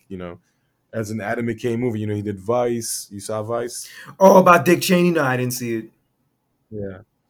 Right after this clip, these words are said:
Speaker 1: So he did Vice. I think he's the guy who did, like, Step Brothers back in the day and, like, those types of movies, like, maybe Talladega. I don't remember. But I think he used to do, like, more comedies and, like, Will Ferrell movies, which honestly are not my cup of tea.
Speaker 2: Hater.
Speaker 1: And I think, uh,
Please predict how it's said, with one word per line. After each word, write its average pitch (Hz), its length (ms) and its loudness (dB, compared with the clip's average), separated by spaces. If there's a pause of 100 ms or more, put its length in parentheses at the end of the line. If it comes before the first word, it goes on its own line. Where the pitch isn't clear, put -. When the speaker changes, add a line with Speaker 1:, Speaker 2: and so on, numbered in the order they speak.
(100)
Speaker 1:
So 127 80 -6
he 135 80 -2
did 139 160 -2
Vice. 131 300 0
I 120 80 -6
think 190 180 -6
he's 226 160 -10
the 196 80 -4
guy 156 180 0
who 160 100 -2
did, 151 180 -6
like, 107 160 -4
Step 147 320 -2
Brothers 104 340 -2
back 98 260 -6
in 98 60 -8
the 95 80 -8
day 92 380 -10 (320)
and, 98 180 -8
like, 92 320 -10
those 101 380 -6
types 110 240 -6
of 98 80 -6
movies, 90 440 -10
like, 90 140 -10
maybe 95 260 -10
Talladega. 101 720 -8
I 113 140 -4
don't 117 120 -6
remember. 107 420 -8 (340)
But 101 120 -6
I 104 40 -4
think 117 200 -6
he 113 80 -6
used 113 120 -8
to 110 60 -6
do, 113 120 -2
like, 104 140 -2
more 101 240 -4
comedies 107 580 -8
and, 104 80 -6
like, 95 140 -8
Will 101 160 -8
Ferrell 98 300 -8
movies, 110 320 -6
which 82 160 -14
honestly 92 380 -10
are 90 120 -14
not 90 220 -12
my 113 100 -8
cup 123 220 -10
of 123 100 -18
tea. 143 220 -10 (480)
Speaker 2:
Hater. 135 560 -2
Speaker 1:
And 98 120 -6
I 95 100 -6
think, 107 360 -6
uh, 95 380 -2